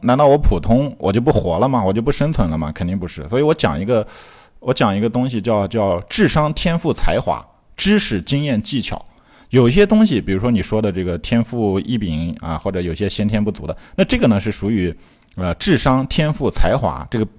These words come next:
靠，就是偏先天一些的东西。那还有一些东西是知识、经验、技巧，这些东西呢是偏后天的。那么先天的东西呢叫与生俱来，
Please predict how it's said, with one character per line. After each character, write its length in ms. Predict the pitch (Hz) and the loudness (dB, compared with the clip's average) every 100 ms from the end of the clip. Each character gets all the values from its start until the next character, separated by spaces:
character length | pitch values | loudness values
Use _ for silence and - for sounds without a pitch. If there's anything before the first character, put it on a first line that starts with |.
| - | -6
靠， 260 | - 147 123 - - | 2 2 2 -8 -6
就 80 | - | 0
是 60 | 107 | 4
偏 220 | - 165 | 4 4
先 300 | 156 - 175 | 4 2 0
天 220 | 175 185 170 | 2 0 0
一 40 | |
些 160 | 98 71 | -2 -6
的 100 | - | -8
东 200 | 71 69 | -10 -12
西。 140 | - - _ - 196 | -16 -20 _ -4 0
那 60 | |
还 140 | 190 233 | 6 8
有 120 | 214 | 8
一 60 | |
些 140 | 117 98 | 6 2
东 180 | 92 87 | 0 -4
西 180 | - - _ - | -8 -14 _ -4
是 120 | - | -4
知 340 | - - 214 | -2 0 2
识、 240 | 214 107 80 - | 0 -2 -4 0
经 280 | 156 160 | 2 2
验、 220 | 170 120 - | 2 -2 -2
技 220 | - 165 | -2 -2
巧， 200 | - - - - _ - | -2 -6 -10 -20 _ -4
这 100 | - | 2
些 140 | 196 135 | 4 6
东 160 | 113 | 4
西 80 | 104 | 4
呢 100 | 90 | 0
是 120 | 87 | 2
偏 200 | - 135 | 4 4
后 300 | 135 80 214 | 2 2 2
天 260 | - 76 - | 2 -6 -8
的。 80 | - - _ _ - - | -16 -20 _ _ -20 -2
那 80 | 220 | 4
么 60 | 226 | 6
先 180 | 233 | 8
天 160 | 233 240 | 8 8
的 60 | 214 | 6
东 180 | 170 | 4
西 100 | 156 | 2
呢 120 | 127 104 | 2 4
叫 140 | 117 | 2
与 240 | 101 92 | 2 -2
生 420 | 87 147 160 160 160 | -2 0 2 2 0
俱 180 | 156 | 0
来， 240 | 110 - | 0 -2